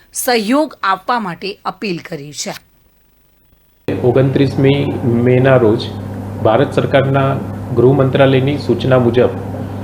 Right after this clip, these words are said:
Speaker 2: ઓપરેશન શિલ્ડ અંતર્ગત એક મોક ડ્રિલનું આયોજન બનાસકાંઠા જિલ્લાના નડાબેટ ખાતે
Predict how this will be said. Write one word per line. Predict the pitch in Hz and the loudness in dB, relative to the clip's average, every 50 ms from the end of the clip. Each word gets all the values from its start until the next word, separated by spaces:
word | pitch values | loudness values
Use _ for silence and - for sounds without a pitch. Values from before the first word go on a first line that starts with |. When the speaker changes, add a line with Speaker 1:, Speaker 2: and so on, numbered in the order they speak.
| - - - - - - 120 | -10 -12 -10 -10 -2 0 0
Speaker 2:
ઓપરેશન | 117 - 147 151 147 147 - 151 147 151 151 - - - - | 0 2 2 2 2 2 2 0 0 0 -2 -4 -6 -8 -10
શિલ્ડ | - - - 135 139 147 147 151 - - | -6 0 2 4 4 4 4 2 0 2
અંતર્ગત | 131 127 120 123 139 135 127 120 95 95 - - - - - - - - - - - - 135 | 2 2 2 0 -2 0 0 0 0 -2 -4 -10 -10 -10 -12 -12 -12 -12 -12 -10 -2 0 0
એક | 131 - 135 120 | 0 2 2 2
મોક | 123 135 - | 2 2 0
ડ્રિલનું | - - 151 160 160 160 170 165 139 | 0 0 2 4 4 4 4 4 4
આયોજન | 117 117 120 120 117 113 117 147 190 202 - - - - 117 | 4 4 4 2 2 -2 -4 -4 -6 -6 -8 -10 -10 -4 0
બનાસકાંઠા | 117 117 131 143 139 - - 143 135 - - 147 147 147 151 - - - - 113 | 2 4 4 2 2 2 2 2 2 4 4 4 4 4 2 0 -4 -8 -4 0
જિલ્લાના | 117 113 117 120 - 127 113 110 120 - - - - - - - - - - - - - - - - - | 2 2 4 4 4 4 2 0 -4 -4 -6 -8 -10 -10 -10 -10 -10 -10 -10 -10 -10 -10 -10 -10 -4 0
નડાબેટ | 120 120 120 123 143 147 151 151 - - | 2 2 4 4 4 4 2 0 -2 0
ખાતે | - 139 120 127 | 0 0 2 2